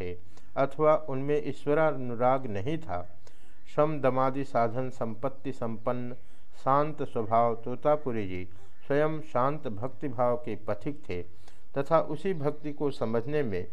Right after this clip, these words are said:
वे समर्थ थे। किंतु कल्पना के सहारे सख्य, वात्सल्य अथवा मधुर भाव से जगतकर्ता महान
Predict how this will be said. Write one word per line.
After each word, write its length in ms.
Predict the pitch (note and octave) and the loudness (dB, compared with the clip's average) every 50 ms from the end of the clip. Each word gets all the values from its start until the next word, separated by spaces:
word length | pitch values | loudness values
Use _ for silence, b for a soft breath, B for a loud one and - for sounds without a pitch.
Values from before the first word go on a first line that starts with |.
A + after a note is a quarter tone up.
| b b b b b - B2 | b b b b b 0 0
वे 120 | C3+ C#3 | 0 0
समर्थ 600 | C3+ - G2+ F#2+ G#2+ B2+ C3+ - - G#2+ - - | 0 0 0 0 0 0 0 0 -2 -2 -2 -2
थे। 80 | F2+ E2+ F2 - b b b b b b b b b - | -2 -2 -2 -2 b b b b b b b b b 0
किंतु 320 | D#3+ E3 F3 E3 G3 F#3 | 0 0 0 0 0 0
कल्पना 500 | D3+ - C#3+ C3 C3 - E3 E3+ F3+ F#3 | 2 4 4 4 4 2 0 2 2 0
के 180 | F3+ - F3 E3 | 0 0 -2 -2
सहारे 500 | - - C3+ A#2+ C3+ C#3 C3+ D3 D3 C#3+ | 0 0 0 2 2 2 2 2 0 0
सख्य, 500 | C#3+ - C#3 C3 C3 - - - D3+ D3 | 0 0 0 0 0 -2 -2 0 0 0
वात्सल्य 800 | C3+ A#2 G2+ G2 G2+ G2 - - - C3 C3 C3 C3 C3 C3 - - | 2 2 2 2 2 2 0 0 0 0 2 2 0 0 0 -2 -2
अथवा 320 | A2 - - A#2 A2+ A2 | -2 -2 0 0 0 2
मधुर 340 | G2+ G#2+ A2 G#2+ - F3 E3+ | 2 0 0 0 0 0 0
भाव 260 | D3 C3 C3+ A#2 A2 | 0 2 2 2 2
से 280 | - - - F2+ F2+ E2+ b b b b b b b b - | 0 0 -2 -2 -2 -2 b b b b b b b b -2
जगतकर्ता 800 | A#2+ A#2 C3+ C#3+ D#3 F3 F3 D#3+ - D3+ D3 C#3+ C#3 C#3+ C3+ C3+ | 0 2 2 4 4 4 2 2 2 2 2 2 4 4 4 4
महान 400 | B2+ A#2 G2+ G2 A#2+ B2 B2+ B2+ | 4 2 0 2 2 2 2 0